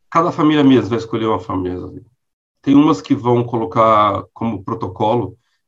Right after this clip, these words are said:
é, porque, assim, a diferença de uma empresa bem su-, fami-, empresa familiar bem sucedida e outra não, são os protocolos familiares, né? Uma vai colocar como protocolo familiares, é, cunhados e ge-, genros não pode trabalhar. A outra vai, vai colocar assim, "Se o cara for bom,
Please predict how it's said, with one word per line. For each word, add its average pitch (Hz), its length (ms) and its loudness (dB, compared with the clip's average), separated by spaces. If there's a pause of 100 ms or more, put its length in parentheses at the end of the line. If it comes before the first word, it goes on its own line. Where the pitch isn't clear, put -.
(100)
é, 101 160 -10
porque, - 200 -8
assim, 123 220 -4
a 117 80 0
diferença 131 300 0
de 139 60 6
uma 131 80 6
empresa 120 240 -2
bem 120 160 2
su-, - 200 -8
fami-, 113 340 -2
empresa 113 340 -6
familiar 110 320 -4
bem 107 140 -2
sucedida 98 480 -4
e 98 60 2
outra 101 280 2
não, 123 280 2 (140)
são - 160 2
os 123 80 0
protocolos 131 580 2
familiares, 98 480 0
né? 90 160 -10 (500)
Uma 151 160 2
vai 143 120 4
colocar 127 280 2
como 120 200 -2
protocolo 113 540 2
familiares, 104 720 -2 (380)
é, 98 300 0
cunhados 120 640 2
e 104 120 -4
ge-, 95 200 -6
genros 107 380 2
não 95 140 -2
pode - 240 -2
trabalhar. - 440 2 (1300)
A 123 120 2
outra 120 380 4 (440)
vai, 120 300 -4
vai 117 180 0
colocar 107 340 0
assim, 143 360 2
"Se - 240 -2
o 123 60 -2
cara 135 240 2
for 123 160 0
bom, 127 400 2